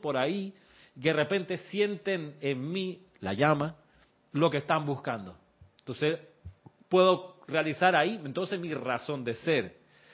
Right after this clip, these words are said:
Y una de las manifestaciones de la razón de ser, por lo menos que a mí me ocupa, es poder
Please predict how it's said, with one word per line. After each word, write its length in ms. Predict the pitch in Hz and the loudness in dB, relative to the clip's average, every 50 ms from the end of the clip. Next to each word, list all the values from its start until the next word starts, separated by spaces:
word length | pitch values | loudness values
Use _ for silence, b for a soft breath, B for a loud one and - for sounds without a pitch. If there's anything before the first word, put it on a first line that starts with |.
| b b b b | b b b b
Y 120 | - 139 170 | -2 4 6
una 220 | 180 190 190 190 | 6 6 8 6
de 80 | 190 180 | 6 6
las 120 | 175 147 | 4 4
manifestaciones 680 | 151 139 135 117 120 139 127 139 123 - 175 190 196 175 | 2 0 -2 0 -2 0 0 0 0 0 2 0 2 4
de 100 | 165 151 | 4 4
la 100 | 143 135 | 4 4
razón 300 | 139 131 - - 190 175 | 4 2 0 0 -4 -2
de 100 | 170 147 | -4 -4
ser, 340 | - - 190 185 185 180 - - _ _ - | -2 -2 0 0 -2 -4 -8 -14 _ _ -6
por 100 | - 139 | -4 -4
lo 80 | 135 | -2
menos 200 | 143 165 190 202 | -2 -2 -4 -4
que 100 | - - | -2 -4
a 40 | 160 | -4
mí 120 | 160 185 196 | -4 -4 -6
me 100 | 190 180 | -4 -4
ocupa, 440 | 165 147 175 214 202 165 170 175 | -2 0 0 0 2 2 4 4
es 180 | 180 196 202 185 b b b b b b b b b b | 4 4 2 0 b b b b b b b b b b
poder 640 | - - 151 156 160 165 180 180 165 151 135 - | 0 2 4 4 4 4 4 4 4 2 0 -4